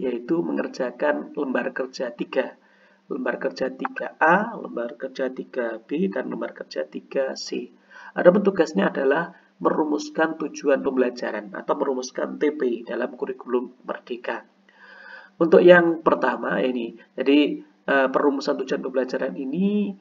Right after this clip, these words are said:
disesuaikan dengan, apa, fasenya, kemudian disesuaikan dengan mata pelajarannya. Kebetulan saya mengajar di M T S, jadi fasenya fase D, mata pelajarannya fikih. Elemen, elemen-elemen yang ada pada mata pelajaran fikih itu ada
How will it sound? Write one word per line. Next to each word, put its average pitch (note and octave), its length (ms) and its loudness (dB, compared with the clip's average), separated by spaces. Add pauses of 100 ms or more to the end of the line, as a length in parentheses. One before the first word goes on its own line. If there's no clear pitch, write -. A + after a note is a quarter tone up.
(220)
disesuaikan C#3 720 -4
dengan, B2 560 -4
apa, - 320 -8
fasenya, C3+ 720 -2
kemudian B2 320 -2
disesuaikan C3 560 -8
dengan B2+ 320 -6
mata A#2+ 160 -6
pelajarannya. A#2 640 -8
Kebetulan B2 400 -6
saya A#2 400 -6 (400)
mengajar B2 400 -4
di - 160 -4
M A#2+ 80 -10
T - 80 -8
S, - 480 2
jadi A#2 160 -2
fasenya B2 480 -4
fase B2+ 320 -4
D, G3 480 4
mata - 240 -2
pelajarannya C3 560 -6
fikih. - 640 -2 (180)
Elemen, C#3 320 4 (380)
elemen-elemen C#3+ 640 2
yang - 160 -2
ada - 100 -2
pada C3+ 240 -4
mata C3 240 -4
pelajaran C3 480 -4
fikih - 480 -4 (240)
itu - 140 -6
ada C#3 180 -2